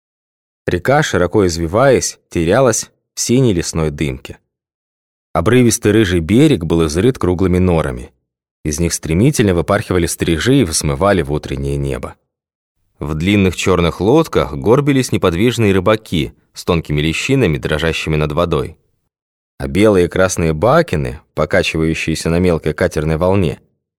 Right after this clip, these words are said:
напоминали огромные поплавки от чьих-то невидимых гигантских удилищ. Солнце поднялось выше, ослепительно побледнело и потеплело. Наконец, далеко впереди, там, где русло поворачивало почти под прямым углом,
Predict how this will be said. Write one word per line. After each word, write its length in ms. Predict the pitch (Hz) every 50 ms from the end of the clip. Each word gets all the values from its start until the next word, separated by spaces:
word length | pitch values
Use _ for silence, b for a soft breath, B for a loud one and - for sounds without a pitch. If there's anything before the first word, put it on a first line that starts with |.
| _ -
напоминали 540 | - 69 - 71 73 76 82 101 123 139 135
огромные 460 | 107 90 90 104 117 120 113 107 101
поплавки 720 | - 107 - - 95 90 - - - - - 113 101 73 - _ _ _ _ _ _ _ _
от 160 | - 71 73 -
чьих-то 380 | - - 82 78 - - -
невидимых 680 | 71 67 64 64 76 98 120 127 127 110 101 - - - _ _ _ _ _ _ -
гигантских 640 | - - 71 80 73 73 67 67 - - 73 - -
удилищ. 580 | 82 76 76 78 71 64 - - - - - _ _ _ _ _ _ _ _ _ _ _ _ _ -
Солнце 380 | - - - 139 185 196 - 202
поднялось 460 | - 120 104 92 92 98 95 - -
выше, 400 | 69 78 73 - - - - - _ _ _ _ _ _ _
ослепительно 640 | - - - - - 101 95 120 113 - 92 85 82
побледнело 760 | - 82 73 76 73 69 67 80 98 131 156 170 175 160 147 - _ _ _ _ _ -
и 120 | - 165
потеплело. 640 | - 156 147 - 170 - 92 73 67 65 - - - _ _ _ _ _ _ _ _ _ _ _ _ _
Наконец, 500 | - 85 76 - 80 82 117 151 165 135 101
далеко 340 | 78 80 85 85 - 107
впереди, 680 | 92 - - 92 87 82 82 80 92 135 165 147 87 - - _ _ _ _ _ _ _ -
там, 220 | - 107 110 117
где 160 | 104 82 85
русло 300 | 85 98 110 - - 95
поворачивало 580 | 80 85 85 90 95 101 101 - - 90 82 82
почти 280 | - 85 78 - - 92
под 180 | - 87 -
прямым 340 | - 92 92 98 92 85 -
углом, 500 | - 78 71 80 98 135 160 139 95 -